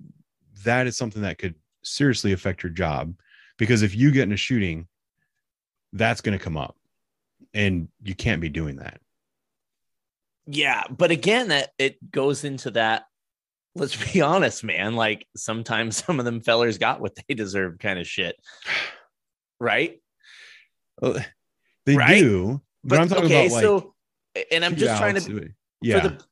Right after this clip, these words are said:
Speaker 2: I'm just trying to be provo-, provocative, just for the point of being provo-, provocative, because to think about it. But I agree, like, just because you should, or just because it is the right thing, but then you go and you censor yourself a little bit, where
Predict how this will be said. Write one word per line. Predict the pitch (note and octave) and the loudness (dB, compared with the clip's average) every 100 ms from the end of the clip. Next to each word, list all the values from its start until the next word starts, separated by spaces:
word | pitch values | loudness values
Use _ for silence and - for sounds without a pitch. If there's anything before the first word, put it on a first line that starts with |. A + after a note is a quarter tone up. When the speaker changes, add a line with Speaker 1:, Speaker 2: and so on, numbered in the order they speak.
| _ _ | _ _
Speaker 2:
I'm | D#3 | -4
just | E3+ A#3 - | 0 -2 0
trying | F3+ | -2
to | E3 | 0
be | D3 | -2
provo-, | - A#2 G#2+ G2+ - _ | -2 -2 0 2 0 _
provocative, | A2+ G#2 G2+ G2+ E2+ | -2 0 -2 -4 -8
just | A2 - | -8 -6
for | G#2+ | -6
the | |
point | F2+ A2 G2 | -6 -6 -4
of | F2+ | -4
being | F#2+ | -6
provo-, | E2 F#2+ F#2 - - | -4 -2 -2 -2 -6
provocative, | F#2+ F2+ F#2+ F2+ E2+ | -2 -2 -2 -6 -8
because | G2+ A#2 F#2 - | -6 -8 -8 -8
to | |
think | A2+ C#3+ | -6 -4
about | A2+ G2 | -2 -2
it. | G2+ _ _ _ - | -2 _ _ _ -2
But | G3 | 2
I | F#3 | 2
agree, | E3+ F3 A#2+ | 2 0 -2
like, | G2+ C#3+ D#3 | 0 -2 -2
just | E3 | -8
because | - - E3 B2 | -10 -6 -6 -6
you | C#3 | -8
should, | - - E3 A#2+ | -4 0 2 2
or | B2+ | 0
just | A#2+ C3 | -2 -6
because | C#3 - B2+ | -8 -6 -4
it | A2+ A#2 | -4 -4
is | B2+ | -4
the | A#2+ | -2
right | G2+ F#2+ - | -2 -2 -4
thing, | G2+ G#2 | -6 -4
but | - | -4
then | D3+ D3 | -4 -2
you | |
go | C3+ C3+ B2+ | 0 2 0
and | A#2+ A#2 | -2 -6
you | |
censor | A2 C#3 C3+ G#2 | -6 -8 -6 -8
yourself | F2+ F2 F#2+ F2+ | -8 -6 -6 -4
a | F#2+ | -6
little | F2 | -8
bit, | D2+ F#2 - | -6 -6 0
where | A#2 A#2 | 0 0